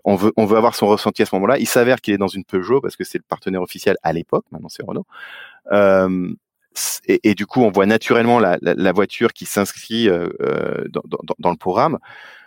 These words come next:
Pour, pour le téléspectateur, il se rend même pas compte que c'est une campagne publicitaire, alors qu'en fait, c'est un partenariat qu'on a avec Peugeot de le faire.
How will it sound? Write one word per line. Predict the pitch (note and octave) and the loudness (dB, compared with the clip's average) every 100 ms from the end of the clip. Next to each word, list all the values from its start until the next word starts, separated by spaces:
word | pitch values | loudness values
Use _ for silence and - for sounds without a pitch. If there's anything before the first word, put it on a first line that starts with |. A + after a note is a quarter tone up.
| _ _ _ _ _ _ _ _ _ - | _ _ _ _ _ _ _ _ _ -6
Pour, | B2 | -4
pour | - B2+ | 0 4
le | B2+ | 4
téléspectateur, | C3+ - A#2 A#2 E3 | 4 2 0 2 2
il | C#3 | 2
se | G#2+ | 2
rend | G2+ | 4
même | A2+ B2 | 4 2
pas | C3 | 0
compte | - C#3 C3 | 0 0 -2
que | - | -6
c'est | - F#2 - | -6 -6 -6
une | |
campagne | G2 G2 G#2 | -4 -2 0
publicitaire, | F#2+ F#2 F2+ - C#3 C#3 | -2 -6 -10 -2 2 4
alors | F2 | 2
qu'en | - | 0
fait, | - F#2+ | 0 0
c'est | F#2 | 0
un | |
partenariat | - F2 F2+ F#2 | -2 -4 -2 -2
qu'on | - | -2
a | F2 | -4
avec | E2 | -4
Peugeot | - F2+ G#2+ | -6 -4 -4
de | |
le | E2+ | -4
faire. | - C#3+ A2 | 0 0 0